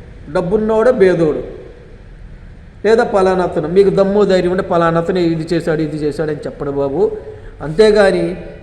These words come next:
ఇంకా అగ్ర కులాల వాళ్ళ మీద విషయాలు కక్కుతూ పేదవాళ్ళని,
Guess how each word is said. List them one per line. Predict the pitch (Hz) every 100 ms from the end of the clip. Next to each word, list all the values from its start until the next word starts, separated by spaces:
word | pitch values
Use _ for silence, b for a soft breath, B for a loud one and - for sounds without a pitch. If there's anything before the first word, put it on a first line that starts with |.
| 160
ఇంకా | 165 220 226 175 143 - - - 156
అగ్ర | 170 208 202
కులాల | 196 185 180 175
వాళ్ళ | 170 165
మీద | 165 165 147
విషయాలు | 147 185 185 180
కక్కుతూ | 147 175 170 165 202 - B B -
పేదవాళ్ళని, | 160 185 196 190 180 175